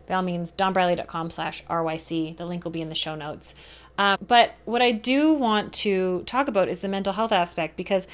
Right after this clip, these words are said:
I spiraled so hard. I was terrified. I wanted to make a name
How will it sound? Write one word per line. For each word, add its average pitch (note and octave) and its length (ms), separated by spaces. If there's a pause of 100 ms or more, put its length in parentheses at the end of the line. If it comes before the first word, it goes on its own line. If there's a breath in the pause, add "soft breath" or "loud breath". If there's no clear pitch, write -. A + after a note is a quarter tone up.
(300 loud breath)
I G3+ 100
spiraled F3+ 540
so F3 180
hard. D#3+ 360 (300 loud breath)
I A3 140
was D#4+ 220
terrified. B3 680
I G#3 120
wanted D#4+ 240
to C#4 80
make G#3+ 180
a G#3 60
name F#3+ 500